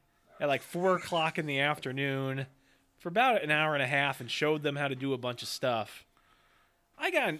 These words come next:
A on that exam, and she got a D minus.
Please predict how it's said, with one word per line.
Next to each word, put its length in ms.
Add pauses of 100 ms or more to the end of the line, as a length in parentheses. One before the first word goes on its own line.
A 220
on 100
that 160
exam, 380
and 120
she 160
got 160
a 60
D 200
minus. 580